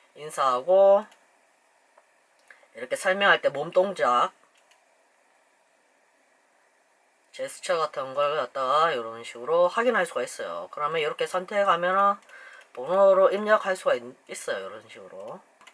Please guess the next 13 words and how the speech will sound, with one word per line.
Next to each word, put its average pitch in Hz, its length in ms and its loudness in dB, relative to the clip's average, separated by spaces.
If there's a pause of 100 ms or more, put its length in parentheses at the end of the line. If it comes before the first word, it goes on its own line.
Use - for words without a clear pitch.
(220)
넥스트. 135 720 -6 (920)
지금 139 180 -16
이렇게 147 260 -4
보시면 147 340 -6
배경 226 320 0
화면 247 220 4
같은 202 180 2
것도 165 200 -2
설정할 196 380 -2
수가 127 160 -4
있어요. 110 380 -8
이런 117 160 -10
식으로. 139 460 -4